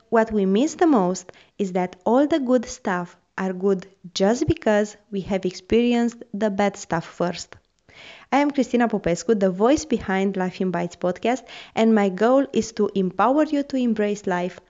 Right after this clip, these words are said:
one bite at a time, to accept the bad stuff you cannot control and embrace the good stuff in order to share it with the world. Your life is good just the way it is.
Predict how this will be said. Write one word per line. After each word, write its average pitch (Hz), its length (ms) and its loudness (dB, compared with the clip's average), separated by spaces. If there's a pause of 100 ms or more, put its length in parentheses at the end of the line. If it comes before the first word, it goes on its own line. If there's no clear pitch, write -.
(240)
one 208 340 0
bite 196 320 -2 (180)
at 180 140 -4
a 185 80 -2
time, 180 360 -6 (640)
to 233 120 6
accept 233 580 0
the 202 80 4
bad 202 260 2
stuff - 440 -4 (260)
you 202 140 0
cannot 190 440 0
control 208 520 0 (280)
and 202 240 0
embrace 196 520 2
the 269 160 0
good 226 200 -2
stuff - 480 -6
in 196 160 0
order 190 440 -2
to 196 180 -4
share 180 340 -4
it 180 240 -6 (120)
with 180 320 -6
the 180 100 0
world. 175 420 -2 (760)
Your 247 160 4
life 247 500 2 (220)
is 196 160 -2
good 220 360 4 (220)
just 269 300 2
the 240 100 4
way 196 220 2
it 196 120 -4
is. 165 300 -4